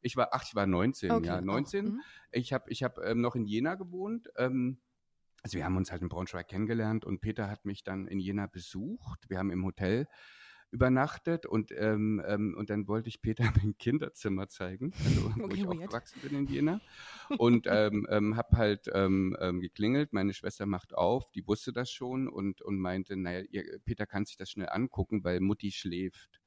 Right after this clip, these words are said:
Speaker 1: Und meinte ich, „Ja gut, dann machst du mal ganz schnell, guckst du mein Kinderzimmer an.“ Ähm, dann zeig ich Peter das Kinderzimmer, dann kommt meine Mutter verschlafen und etwas verheult rein und meinte, „Tja, dich hab ich ja ganz anders im Kopf gehabt. Ich dachte, du bist so ein Südländer. Ich dachte, der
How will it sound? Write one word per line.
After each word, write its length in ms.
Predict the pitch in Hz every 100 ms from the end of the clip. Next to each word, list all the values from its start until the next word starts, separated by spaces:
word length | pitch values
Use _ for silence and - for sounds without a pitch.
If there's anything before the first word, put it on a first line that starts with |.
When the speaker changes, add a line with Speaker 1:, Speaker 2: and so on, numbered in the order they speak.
| _
Speaker 1:
Und 60 | -
meinte 120 | 85
ich, 40 | -
„Ja 100 | - -
gut, 120 | -
dann 200 | - -
machst 200 | - -
du 40 | -
mal 80 | -
ganz 180 | -
schnell, 180 | - - -
guckst 200 | - -
du 40 |
mein 100 | 131
Kinderzimmer 480 | - 143 - 120 127
an.“ 120 | 123 117 - - - - - _ _ -
Ähm, 300 | 101 98 98
dann 120 | 95
zeig 180 | - 92
ich 100 | 95
Peter 160 | 104 90
das 120 | 90
Kinderzimmer, 480 | 107 131 127 135 123
dann 120 | 107
kommt 200 | 110 101
meine 200 | 101 98
Mutter 480 | 92 104 127 120 101
verschlafen 600 | - 104 - 85 95 -
und 220 | 95 90 90
etwas 340 | - 90 -
verheult 640 | 98 85 92 98 113 -
rein 280 | 82 98 117
und 120 | 107
meinte, 440 | 101 95 101 107 101 - - - - _ _ _ _
„Tja, 240 | - 95
dich 220 | - 101 -
hab 120 | 113
ich 80 | 110
ja 60 |
ganz 200 | 101 120
anders 560 | - 123 120 107 - -
im 260 | - 107 104
Kopf 280 | - - -
gehabt. 260 | 110 104
Ich 100 | 104
dachte, 180 | - -
du 80 | 110
bist 160 | 113 -
so 80 | 107
ein 60 |
Südländer. 580 | - 135 131 92 92 104
Ich 80 | 110
dachte, 240 | - -
der 100 | 104